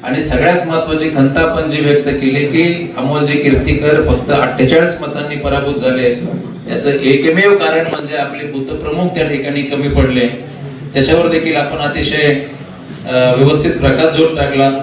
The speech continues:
लोकसभेत कसे काम केले सगळ्यांनी, विधानसभेला देखील तसे काम करणं गरजेचं आहे.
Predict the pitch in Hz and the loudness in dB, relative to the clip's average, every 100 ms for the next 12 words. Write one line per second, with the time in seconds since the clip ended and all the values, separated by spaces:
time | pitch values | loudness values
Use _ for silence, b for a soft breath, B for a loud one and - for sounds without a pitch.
0 | - - - - - - - 147 160 151 | -8 -12 -14 -14 -12 -12 -2 2 2 0
1 | 143 156 156 139 147 175 170 151 156 139 | 0 2 0 -2 0 0 2 -2 -2 -2
2 | 139 139 139 135 143 143 147 151 147 - | -2 0 0 0 0 0 -2 -2 -4 -6
3 | - 135 147 151 147 147 156 156 143 160 | 0 2 2 2 0 0 0 0 -2 -2
4 | 143 - 151 139 139 135 139 147 131 131 | 0 0 2 0 0 0 -2 0 2 2
5 | 156 151 135 - - - | 2 2 0 0 -4 -8